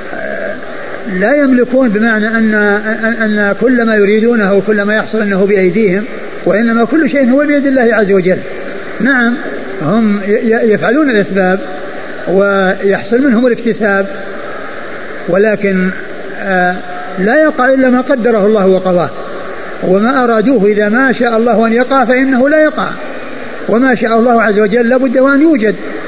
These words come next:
فإذا هذا فيه إشارة إلى أن، أن، أن، أن، أن، أن، أن العبد لا يخلق فعله ولا يوجد فعله، وأن الله تعالى هو الخالق لكل شيء،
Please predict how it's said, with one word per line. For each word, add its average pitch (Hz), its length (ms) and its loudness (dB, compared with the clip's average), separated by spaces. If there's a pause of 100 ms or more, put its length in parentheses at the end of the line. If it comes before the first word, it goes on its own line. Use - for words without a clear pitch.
(400)
فإذا 196 220 0
هذا 214 360 2
فيه 196 300 2
إشارة 233 280 2
إلى 208 340 2 (540)
أن، 208 200 0
أن، 190 300 0 (440)
أن، 202 180 -2
أن، 196 800 -2
أن، 196 340 -4
أن، 196 200 -4
أن 190 460 -4
العبد 185 260 -2
لا 262 120 4
يخلق 247 360 0
فعله 190 320 0
ولا 254 220 2
يوجد 220 260 0
فعله، 196 300 -2 (600)
وأن 196 260 0
الله 214 260 2
تعالى 220 260 0
هو 226 120 4
الخالق 277 440 0
لكل 240 380 0
شيء، 226 260 0